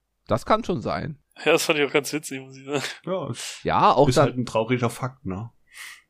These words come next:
Speaker 2: Ja.
Speaker 3: Ein wirklicher, realistischer Fakt.
Speaker 1: Auch den philosole-, philosophischen Ansatz, den die dann haben, dass er halt sagt, hier, ob du jetzt träumst oder in der Realität bist, ist doch egal.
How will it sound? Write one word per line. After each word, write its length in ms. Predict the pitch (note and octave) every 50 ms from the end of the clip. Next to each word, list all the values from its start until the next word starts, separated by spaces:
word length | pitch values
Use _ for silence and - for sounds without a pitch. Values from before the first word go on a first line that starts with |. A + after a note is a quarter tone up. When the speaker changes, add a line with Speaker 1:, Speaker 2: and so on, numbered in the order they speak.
| _ _
Speaker 2:
Ja. 240 | E3 D#3 D3 C3+ C3
Speaker 3:
Ein 80 | A#2 A2+
wirklicher, 540 | B2+ C3+ - - A2+ A2 A2 G2+ G2 G2 -
realistischer 580 | G#2 G2 F#2 G2+ G#2+ A2 - - F#2+ G2+ G2 F#2+
Fakt. 260 | - F#2+ F#2 - _ _ _ _ _ _ _ _ _ _ _ _ _ _
Speaker 1:
Auch 160 | - B2 D3
den 180 | - F#3 C#3+ C3
philosole-, 640 | - C#3+ C3 C3 A#2 A2+ C#3 D#3+ E3 D#3+ D#3 - - _ _ _
philosophischen 840 | - A#2+ A#2+ B2+ A#2 G#2+ G#2 G#2+ C3 D3 E3+ E3+ F3 C#3 C3 C#3 A#2
Ansatz, 400 | - C3 E3+ - G3 G3 - -
den 160 | - A2 G2
die 100 | G2+ G2
dann 180 | F#2+ F#2+ F#2+ G2+
haben, 160 | G2+ F#2+ F#2 - - - - - _ _
dass 220 | - A2 G2+ - -
er 80 | G2
halt 140 | F#2+ G2 -
sagt, 240 | F#2 F2+ G2 - -
hier, 220 | - C3 E3 B3+ B3
ob 180 | A2 G#2 - -
du 80 | A2
jetzt 240 | G2+ F2+ - - -
träumst 580 | - - A2 A2+ C3 A#3 C#4+ C4+ - - - - _
oder 580 | - A#2 A2+ A2 G#2 F#2 F2+ E2+ E2+ - B2+ - _ _ _ _ _ _ -
in 100 | A2+ A2
der 160 | G#2 G2 G2
Realität 540 | G#2+ A2 G#2+ G#2+ F#2+ F#2+ - A3 D#3 - -
bist, 360 | B3+ A3+ - - - _ _ _ _ _ _ -
ist 180 | - A#2+ -
doch 80 | A#2+ G2+
egal. 520 | G2 G2 F#2+ G#2 B2+ E3 G#3 - D#3+ E3+